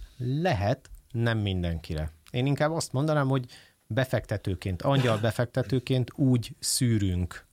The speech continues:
ö, hogy kibefektetünk, és itt, itt nem, direkt nem céget mondok, mert általában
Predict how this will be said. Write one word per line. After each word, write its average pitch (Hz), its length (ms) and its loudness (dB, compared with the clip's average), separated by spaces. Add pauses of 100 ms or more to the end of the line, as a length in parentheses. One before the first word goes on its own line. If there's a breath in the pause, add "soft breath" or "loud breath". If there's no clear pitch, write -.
ö, 85 380 -2 (800)
hogy 95 140 -4
kibefektetünk, 117 1080 -4
és - 160 -10
itt, - 160 -16
itt 69 280 -10
nem, 101 280 -4
direkt 90 360 -4
nem 82 160 -2
céget 85 460 -4
mondok, 87 440 -6
mert 69 200 -8
általában 78 480 -6